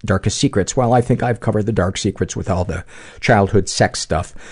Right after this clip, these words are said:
I feel really guilty that I didn't protect my younger sister from my older brother and his friends. Uh, I feel so sad as her, quote, big sister that I wasn't able to protect and help her from all the fucked up shit life threw at her."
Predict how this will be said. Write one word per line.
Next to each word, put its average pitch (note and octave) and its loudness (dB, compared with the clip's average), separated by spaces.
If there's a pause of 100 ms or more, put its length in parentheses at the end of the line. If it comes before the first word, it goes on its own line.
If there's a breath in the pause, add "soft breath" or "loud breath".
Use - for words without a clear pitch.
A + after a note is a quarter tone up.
(180 loud breath)
I G#2 -2
feel A2+ 4
really A2+ 4
guilty F#2+ 2 (100)
that F#2+ 0
I G2 4
didn't F#2+ 2
protect - -4
my F#2+ 2
younger F2+ 2
sister F#2 0
from F2+ -2
my E2+ 2
older F#2+ 2
brother E2+ 0 (260 loud breath)
and F2+ -2
his F2+ 0
friends. D#2+ -2 (400 loud breath)
Uh, F#2+ 0
I F#2+ 0
feel F#2+ 2
so G2+ 2
sad F#2+ 4
as G2 2
her, F#2 2
quote, - 0
big F#2+ 2
sister F#2+ 0
that F2 -2
I F2 0
wasn't E2+ -2
able F#2 -4
to - -8
protect - -4 (240 loud breath)
and F2+ 0
help A#2 4
her F2+ 2
from F#2 0
all F2 2
the F2 -2
fucked - -2
up F2 0
shit - -2
life F2 0
threw F2+ -2
at E2 -2
her." - -10